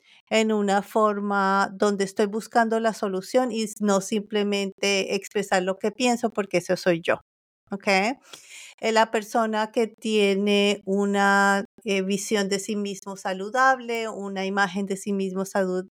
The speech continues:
saludable, eh, no se siente incómodo colocando límites. Límites son barreras, pero son, otra vez, son límites saludables. No son barreras porque tengo miedo a que otras personas se acerquen,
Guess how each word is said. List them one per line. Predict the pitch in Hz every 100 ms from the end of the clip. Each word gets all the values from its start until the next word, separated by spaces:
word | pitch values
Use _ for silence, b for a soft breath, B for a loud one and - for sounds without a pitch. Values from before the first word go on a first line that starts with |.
| -
saludable, | - 196 190 196 208 214 220 220 B B _ _ _
eh, | 214 220 214
no | 214 220 220
se | 247
siente | 247 233 226 233 233 -
incómodo | 208 220 214 226 214 208 208 208 208 208 - _ _ _
colocando | 233 214 202 202 190 190
límites. | 202 196 170 - 123 - B B -
Límites | 254 285 311 311 294 - - _
son | - - 233 226 214
barreras, | 208 208 208 202 208 403 -
pero | 226 208
son, | 220 202
otra | 202 208 214
vez, | 202 190
son | 202
límites | 196 196 190 208 - -
saludables. | - - 202 180 180 - - 190 220
No | 220
son | 240 233
barreras | 240 247 254 247 247
porque | 240 226 202
tengo | 202 190 196
miedo | 208 214 214
a | 214
que | 214
otras | 208 202
personas | - 208 202 180 185
se | -
acerquen, | 202 - 277 269 240 233